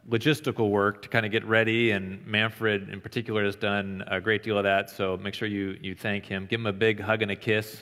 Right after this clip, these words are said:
uh, on the way out. I know he'll like that. No, don't do that. Don't do that. Um, but, uh,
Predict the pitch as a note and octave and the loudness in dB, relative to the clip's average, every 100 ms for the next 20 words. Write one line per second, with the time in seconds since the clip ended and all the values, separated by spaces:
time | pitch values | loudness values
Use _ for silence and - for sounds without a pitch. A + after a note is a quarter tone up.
0 | - G#2 G2 G2+ G2+ G2 G2+ G2 F#2+ F#2+ | -6 0 0 0 2 2 4 4 2 -2
1 | F#2+ G2 F#2+ - - - - - G2+ G2 | -2 -2 -2 -4 -16 -18 -20 -4 -2 0
2 | G2+ F#2+ G2+ G#2+ A2+ G#2+ F2+ E2 - - | 2 2 0 0 0 0 -2 -2 -6 -6
3 | G2 F#2 E2+ E2+ - - - - - G#2 | -4 -4 -6 -8 -12 -20 -20 -20 -2 4
4 | G2+ G2 G2 - A2 A2 G#2 A#2+ G#2+ G#2 | 6 4 0 -6 2 2 2 4 6 6
5 | G2+ | 6